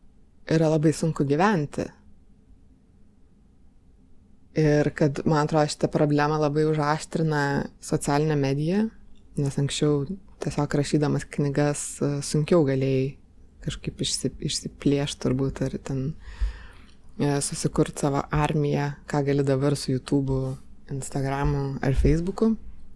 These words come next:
ar internetinė medija. Ir kad tada labai gali nukentėti visuomenė kaip organizmas, jeigu mes šitokią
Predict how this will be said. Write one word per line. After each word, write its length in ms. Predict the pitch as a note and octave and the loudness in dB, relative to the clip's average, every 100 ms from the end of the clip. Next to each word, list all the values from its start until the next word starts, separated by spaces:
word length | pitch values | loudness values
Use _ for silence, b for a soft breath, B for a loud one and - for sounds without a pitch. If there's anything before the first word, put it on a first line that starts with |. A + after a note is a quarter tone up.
| - - - - - - | -16 -20 -20 -18 -16 -10
ar 200 | - D#3+ | -4 0
internetinė 640 | C3 D#3+ C3 C3+ C3+ - C3+ | 4 4 4 2 0 2 4
medija. 400 | E3+ C#3+ D3 D3+ B B B B B B B B - - - | 4 4 0 0 B B B B B B B B -18 -18 -2
Ir 180 | D#3 D3 | 0 2
kad 200 | - D#3+ | 0 0
tada 280 | E3+ C3+ C#3+ D3 D#3 F3+ - - _ - | 2 4 4 2 0 -4 -10 -20 _ -8
labai 680 | D3 D3 C#3 D3 D3 D3+ - - | -4 0 2 4 4 2 -2 -8
gali 520 | - D3+ C#3+ C#3+ D3+ | -4 0 2 2 0
nukentėti 840 | D3 - C#3+ C#3 D3 C#3+ - D3 C#3 | 0 -2 -2 2 0 2 2 2 2
visuomenė 600 | C#3+ - A3+ G3+ C#3+ D3 | 0 2 4 4 4 -2
kaip 680 | - D3+ - - - - C#3+ | -6 -8 -12 -20 -20 -6 0
organizmas, 920 | D3 C#3+ D#3 A3+ F#3 E3 F#3 - - - - | 2 4 4 4 2 0 -2 -4 -10 -14 -20
jeigu 480 | - D3 C#3+ C#3 C#3+ | -8 -2 0 0 2
mes 300 | D3 C#3+ - - | 0 0 -4 -10
šitokią 640 | - - E3+ D#3+ D3+ D#3 | -8 -2 0 0 0 0